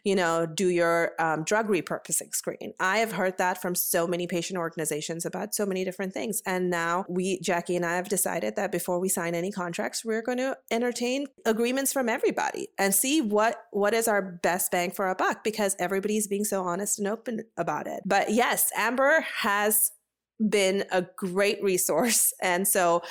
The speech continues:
find that patient advocacy leader in your area and become besties with them.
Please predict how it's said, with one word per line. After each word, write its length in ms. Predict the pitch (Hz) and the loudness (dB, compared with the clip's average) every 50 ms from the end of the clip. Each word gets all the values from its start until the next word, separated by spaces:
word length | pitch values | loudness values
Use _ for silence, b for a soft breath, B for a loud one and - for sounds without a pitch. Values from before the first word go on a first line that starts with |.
| B B B | B B B
find 600 | - - - - 226 190 190 190 202 220 240 254 | -10 -8 -2 0 2 2 4 2 2 0 0 2
that 200 | 233 208 190 - - _ _ - | 0 0 0 -2 -10 _ _ -2
patient 640 | - 254 190 185 185 - - 208 190 190 190 185 - - _ _ _ _ - | 2 2 2 4 2 0 0 0 0 0 -2 -4 -6 -12 _ _ _ _ -4
advocacy 840 | 180 185 185 180 - 180 180 - - 185 180 - 202 190 185 185 175 | -2 0 0 0 0 -2 -4 -2 0 0 0 0 0 0 0 0 0
leader 580 | 151 160 175 190 185 180 185 170 165 165 - - - - | 0 0 0 0 2 2 2 4 4 2 0 -2 -6 -4
in 260 | - 196 202 196 196 | 0 0 2 2 2
your 380 | 190 185 175 147 156 135 - - | 2 2 2 2 2 0 0 0
area 460 | 135 165 160 139 95 - - - - - - | 0 0 0 0 0 0 -2 -2 -4 -4 -4
and 440 | - 170 165 160 165 165 160 165 170 _ _ _ _ _ _ _ - 175 170 | -2 -2 0 0 0 -2 -2 -6 -8 _ _ _ _ _ _ _ -20 -16 -10
become 320 | - - - 156 160 180 | -10 -8 -8 -6 -6 -6
besties 420 | 175 170 170 - - - 165 175 - | -6 -4 -4 -4 -4 -4 -6 -6 -6
with 160 | - - - | -8 -10 -8
them. 280 | - - - - - | -8 -10 -10 -10 -14